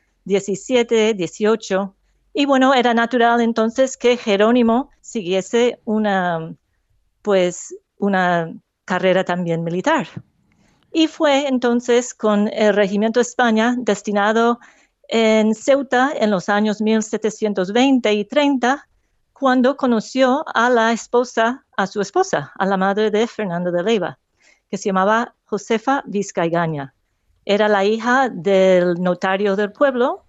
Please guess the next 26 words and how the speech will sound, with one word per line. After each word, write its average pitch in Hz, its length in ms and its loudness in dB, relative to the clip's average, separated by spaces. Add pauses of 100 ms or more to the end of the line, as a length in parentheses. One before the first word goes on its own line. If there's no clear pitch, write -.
(140)
o 185 100 -10
de 185 100 -2
la 180 100 0
ciudad, 285 520 2 (760)
que, 285 380 0 (100)
mm, 233 280 0
había 247 280 2
venido 254 460 4
desde 226 380 2
Bilbao 247 680 0
y 220 200 -2
allí 214 440 -2
se 220 220 -8
casó 214 400 -2
con 214 180 -4
una 202 220 -2
gibraltareña. 190 920 -2 (840)
Bueno, 247 180 4
esta 247 220 0
pareja 269 680 2
tuvo, 240 580 0 (680)
em, 202 840 2 (480)
tuvo, 202 480 0
tuvieron 202 460 -2
siete 220 340 -2
hijos 208 640 -4